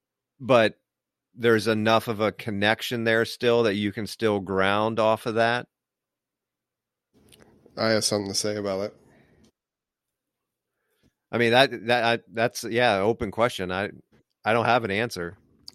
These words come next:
Speaker 2: I wanna hear your story next, but the reason why I told you, if you're flying like Superman and you wanna ground, look to your left and there I'll be. Because I don't think it mattered.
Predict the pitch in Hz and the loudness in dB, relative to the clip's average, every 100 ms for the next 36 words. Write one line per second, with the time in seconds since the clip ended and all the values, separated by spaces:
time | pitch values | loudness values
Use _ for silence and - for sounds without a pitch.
0 | - 110 120 113 117 110 104 117 120 107 | -2 0 2 2 0 0 0 0 0 -2
1 | - - 113 110 104 101 104 120 - - | -6 0 4 6 4 2 2 0 -6 -4
2 | 101 101 101 117 120 113 107 101 101 95 | -4 -2 0 0 0 2 4 4 4 2
3 | - 110 107 123 104 104 123 135 - - | 2 2 2 0 -2 0 -2 -4 -14 -20
4 | _ _ _ - 120 - 104 98 - 113 | _ _ _ -8 -6 -2 -2 -2 0 2
5 | 110 110 110 104 - 120 113 117 117 117 | 2 2 2 0 0 -2 -2 0 2 2
6 | 117 107 107 104 110 101 101 101 113 117 | 2 0 0 2 2 0 0 2 2 0
7 | - - 107 107 110 - - 110 98 98 | -4 -8 -4 -2 -2 -4 -2 0 2 2
8 | 104 - - 104 98 98 101 98 104 98 | 0 0 -6 -2 0 2 4 2 0 0
9 | 117 131 _ _ _ _ _ _ _ - | -2 -4 _ _ _ _ _ _ _ -20
10 | _ - 120 110 120 117 - _ - 123 | _ -2 0 2 2 2 -4 _ 0 2
11 | 135 127 135 127 110 110 120 139 98 85 | 2 2 2 2 0 2 2 2 -2 -6